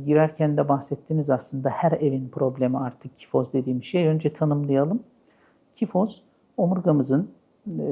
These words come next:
önden arkaya baktığımızda dümdüz olan omurgamız, yandan baktığımızda dümdüz değil. Bir bel oyukluğumuz var. Sonra sırtımızda hafif bir kamburluğumuz var olması gereken. Tekrardan boyunda bir oyukluğumuz var ve dimdik ayakta duruyoruz.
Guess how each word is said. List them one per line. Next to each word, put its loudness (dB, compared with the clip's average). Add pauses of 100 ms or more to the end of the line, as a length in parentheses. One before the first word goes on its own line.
(220)
önden 2
arkaya 2
baktığımızda -2
dümdüz 0
olan 2
omurgamız, 0
yandan 2
baktığımızda 2
dümdüz -2
değil. 0 (200)
Bir 0
bel 8
oyukluğumuz 2
var. 0
Sonra 0
sırtımızda -4
hafif -6
bir -8
kamburluğumuz 0
var 0
olması -2
gereken. -2
Tekrardan 0
boyunda 4
bir 0 (320)
oyukluğumuz 2
var 4
ve 4
dimdik 0
ayakta 0
duruyoruz. -2